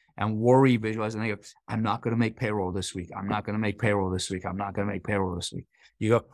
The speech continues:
"Okay, figure out what worst case scenario is, come up with some options and see what happens."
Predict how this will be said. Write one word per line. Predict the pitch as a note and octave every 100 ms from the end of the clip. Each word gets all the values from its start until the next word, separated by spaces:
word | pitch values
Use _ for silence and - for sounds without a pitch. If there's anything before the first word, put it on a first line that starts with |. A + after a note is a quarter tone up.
| -
"Okay, | B2
figure | - B2+ C3+
out | C3
what | B2 A#2+
worst | A#2 A#2+
case | C#3 C3+
scenario | A#2+ G#2 A2 A2
is, | A#2 A#2
come | A2+ A2
up | A#2
with | B2+
some | - B2
options | G#2+ G#2+ - B2 B2 -
and | G2
see | - G#2
what | G#2
happens." | A2 B2+ - - -